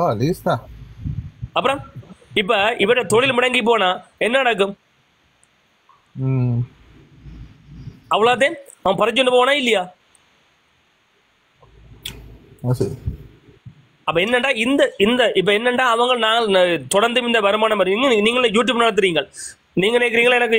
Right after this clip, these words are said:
Speaker 2: இந்த மாதம் ஒரு லட்சம் வந்தா அடுத்த மாதம் ஒரு லட்சம் கூட வருமாண்டு? ஆனா அவன் தரமாட்டான். சரி, ஒரு லட்சம் வந்தாண்டா, தொடர்ந்து அந்த வருமானம் நீங்க எதிர்பார்க்கலாம், கண்டிப்பா வராது, உங்களுக்கு வாய்ப்பு இல்ல.
Speaker 1: இல்ல, இல்ல, வராது, வராது, அப்படி வராது.
Speaker 2: ஒரு, ஒரு, ஒரு
Speaker 1: ஒரு
Speaker 2: காலகட்டத்துல
Speaker 1: மாதம்
Speaker 2: எல்லாம்
Speaker 1: ஒரு
Speaker 2: மூஞ்சி போய்.
Speaker 1: மாதம்.
Speaker 2: ஆ, அப்ப என்ன நடக்கும்?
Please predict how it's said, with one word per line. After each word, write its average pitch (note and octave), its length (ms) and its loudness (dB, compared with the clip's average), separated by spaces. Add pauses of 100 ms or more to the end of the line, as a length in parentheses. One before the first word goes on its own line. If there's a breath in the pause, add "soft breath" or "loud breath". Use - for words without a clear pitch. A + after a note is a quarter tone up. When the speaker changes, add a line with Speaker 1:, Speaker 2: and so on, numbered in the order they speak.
Speaker 2:
இந்த A3 140 2
மாதம் A3 240 0
ஒரு G#3 100 2
லட்சம் G#3 280 0
வந்தா A3 180 0
அடுத்த A3 180 0
மாதம் G#3+ 180 4
ஒரு G#3 80 4
லட்சம் G#3 220 0
கூட G#3 180 2
வருமாண்டு? D#3 340 0 (540)
ஆனா G#3+ 160 0
அவன் A3+ 160 0
தரமாட்டான். G3+ 420 0 (520)
சரி, G3 180 2
ஒரு G#3 100 4
லட்சம் A#3+ 240 0
வந்தாண்டா, G#3+ 320 0 (100)
தொடர்ந்து B3 280 2
அந்த A#3 140 2
வருமானம் A#3+ 240 2
நீங்க A3 120 0 (100)
எதிர்பார்க்கலாம், G#3 480 0
கண்டிப்பா G3+ 360 0
வராது, F3+ 260 2
உங்களுக்கு C#3 220 0
வாய்ப்பு F3 240 -2
இல்ல. G#2 100 2 (180)
Speaker 1:
இல்ல, E3 180 -8
இல்ல, C#3 100 0 (220)
வராது, D3 280 0
வராது, A2+ 200 0
அப்படி A2+ 200 -6
வராது. A2 220 -4 (680)
Speaker 2:
ஒரு, D#3 120 2 (180)
ஒரு, E3 160 4
ஒரு - 0 -
Speaker 1:
ஒரு F3 220 2
Speaker 2:
காலகட்டத்துல A#3 500 2 (240)
Speaker 1:
மாதம் G#3 260 0
Speaker 2:
எல்லாம் A3+ 220 0
Speaker 1:
ஒரு A3+ 160 4
Speaker 2:
மூஞ்சி G#3+ 180 2
போய். F#3+ 160 2 (140)
Speaker 1:
மாதம். E3+ 180 -4 (800)
Speaker 2:
ஆ, - 20 2 (520)
அப்ப F3+ 160 0
என்ன B3+ 140 0
நடக்கும்? F#3 300 0